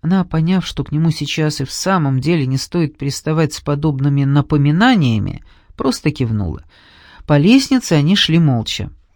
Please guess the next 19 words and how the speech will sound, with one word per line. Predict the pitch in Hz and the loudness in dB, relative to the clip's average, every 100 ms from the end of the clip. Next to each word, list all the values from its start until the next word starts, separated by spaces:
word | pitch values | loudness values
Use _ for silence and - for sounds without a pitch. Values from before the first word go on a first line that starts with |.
| _ _ _ _ _ _ | _ _ _ _ _ _
Диана | 160 175 269 269 | 0 2 4 4
оказалась | 254 220 220 214 | 2 0 0 -2
права. | - 202 190 131 101 98 - - - - - | -2 -2 0 0 0 -4 -16 -20 -20 -18 -2
Им | 214 | 2
действительно | 214 214 247 240 220 190 | 2 2 0 0 2 2
пришлось | 170 180 180 190 180 - - | 2 0 0 2 0 -2 -4
ужинать | 202 180 180 175 | -2 2 2 0
два | 156 180 180 | 2 2 4
раза, | 180 131 117 123 | 4 2 2 2
но | 147 139 | 2 2
Анна | 160 156 175 202 | 2 2 2 -2
приготовила | 190 160 156 156 175 156 151 | -2 0 0 0 0 2 2
им | 147 | 4
не | 147 139 | 2 2
только | 143 135 - 131 - | 0 -2 -2 -6 -4
ужин, | 143 139 190 156 | -2 0 2 4
но | 143 | 4
и | 147 | 4
десерт. | 170 196 - 135 95 - | 0 -2 0 0 0 -10